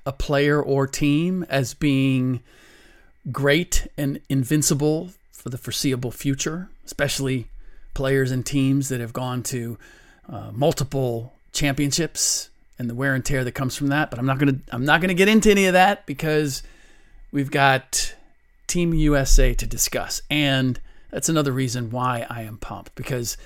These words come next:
now it gets good. I'm talking about the World Cup, the fiba World Cup, and Team U S A participating in it. In the next twenty-four hours, this relatively no-name Team U S A will face Germany in the semifinals.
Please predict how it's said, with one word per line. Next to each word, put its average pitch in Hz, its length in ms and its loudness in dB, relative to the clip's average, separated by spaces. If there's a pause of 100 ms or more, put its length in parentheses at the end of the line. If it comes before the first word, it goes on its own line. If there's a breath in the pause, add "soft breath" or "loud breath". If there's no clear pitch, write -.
(520 loud breath)
now 127 720 4 (100)
it 120 200 -10
gets 117 240 -6
good. 95 420 -10
I'm - 80 -20
talking 151 220 0
about 139 160 0
the 135 80 -2
World 131 240 0
Cup, 131 260 -2
the - 60 -16
fiba 139 280 0
World 123 300 -4
Cup, 120 300 -6 (500 soft breath)
and 127 340 -6
Team 147 260 0
U 127 120 0
S 127 160 -2
A 127 160 -2
participating 131 720 -2
in 131 100 -2
it. 135 140 -8 (560)
In 123 100 -2
the 123 60 -2
next 139 180 2
twenty-four 139 460 0
hours, 131 520 -2 (600 soft breath)
this 131 420 -2
relatively 151 720 4
no-name 151 720 6
Team 156 300 4
U 147 180 4
S 139 240 2
A 135 200 2
will 127 180 -2
face 131 420 0
Germany 151 580 0
in 127 140 -4
the 123 80 -4
semifinals. 123 1000 -4